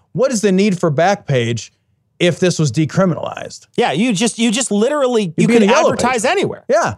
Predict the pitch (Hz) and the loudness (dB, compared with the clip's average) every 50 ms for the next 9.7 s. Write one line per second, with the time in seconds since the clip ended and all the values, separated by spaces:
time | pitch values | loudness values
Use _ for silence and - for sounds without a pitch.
0 | _ - - 269 311 247 330 311 320 - - - - - - - 165 147 - - | _ -2 2 2 4 4 4 4 4 4 4 2 2 2 2 0 -2 -4 -6 -8
1 | - 226 - 403 403 - - 156 120 107 117 127 180 - 392 427 381 - - - | -4 -2 0 0 0 0 0 -2 -4 -4 -6 -6 -2 0 2 2 2 0 -2 -2
2 | 156 165 269 349 - - 196 160 151 - 359 392 359 196 208 196 220 - 247 233 | -2 -2 -2 -2 -2 -2 -4 -4 -2 -2 -2 0 0 -2 -2 -4 -4 -2 -2 0
3 | 240 277 320 381 415 370 - - - _ - _ - 214 233 220 - - _ - | 0 0 0 0 0 0 -2 -2 -6 _ -14 _ -2 0 0 0 -2 -4 _ 0
4 | 202 208 233 302 330 311 262 208 165 143 - - - 247 247 190 139 120 104 95 | 0 2 2 2 2 2 2 2 0 0 -2 -2 0 0 0 0 0 -2 -2 -4
5 | 95 98 101 _ _ _ _ - 170 208 233 233 208 180 170 160 156 147 143 143 | -6 -8 -10 _ _ _ _ -2 0 2 2 2 2 2 2 2 2 2 2 2
6 | 147 151 151 143 156 147 135 131 135 143 139 135 131 131 131 127 131 127 131 131 | 2 2 0 0 0 0 0 2 2 2 2 2 0 0 -2 -4 -4 -2 -2 -4
7 | 127 - - 175 165 160 151 143 143 135 120 - _ _ _ _ _ _ _ - | -4 -2 0 2 2 4 4 4 2 0 -2 -6 _ _ _ _ _ _ _ -8
8 | 147 - - 180 170 143 131 139 147 143 - - 151 151 147 165 180 196 185 185 | -8 -2 0 0 2 2 2 2 0 0 -2 -2 -2 0 2 2 2 2 2 2
9 | 156 143 143 170 208 254 226 190 175 175 170 160 156 | 2 2 2 2 2 2 2 2 4 4 2 2 0